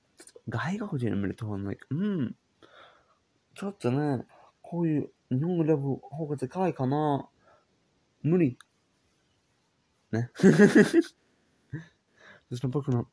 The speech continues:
で、エージェントさんの相談したら、like、あー、普通の社員で雇うだけど、日本語ばっかないので、雇う、フリーランスより雇うできないよね。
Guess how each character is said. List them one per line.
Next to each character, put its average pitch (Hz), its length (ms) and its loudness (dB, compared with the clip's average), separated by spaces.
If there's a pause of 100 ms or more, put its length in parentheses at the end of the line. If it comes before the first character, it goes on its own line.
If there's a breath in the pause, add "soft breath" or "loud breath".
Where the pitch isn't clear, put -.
で、 - 160 -10
エ 185 60 2
ー 233 80 4
ジ 262 60 4
ェ - 20 4
ン 185 60 2
ト 123 40 -2
さ 113 160 0
ん 107 100 -2
の 101 220 -4 (340)
相 139 220 -2
談 110 220 0
し - 80 -16
た 123 80 0
ら、 107 160 2
like、 110 320 2
あ 127 60 -2
ー、 151 380 4 (1040 soft breath)
普 196 160 -2
通 262 200 4
の 220 220 8
社 175 200 4
員 160 400 8
で 123 60 10 (720 soft breath)
雇 135 320 2
う 123 120 2
だ 117 100 2
け 120 140 0
ど、 113 340 6 (320 soft breath)
日 147 140 0
本 202 220 4
語 151 100 8
ば 123 140 4
っ 123 60 2
か 120 360 2
な 143 320 6
い 123 80 8
の 113 160 4
で、 113 340 6 (480)
雇 139 560 4
う、 - 80 -4
フ - 160 2
リ 170 40 4
ー - 20 2
ラ 175 60 6
ン 156 80 0
ス - 140 -2
よ 139 120 8
り 123 80 4
雇 143 380 4
う 139 40 0
で 131 120 2
き 127 140 -4
な - 0 -
い 135 140 4 (100)
よ 101 100 0
ね。 104 220 0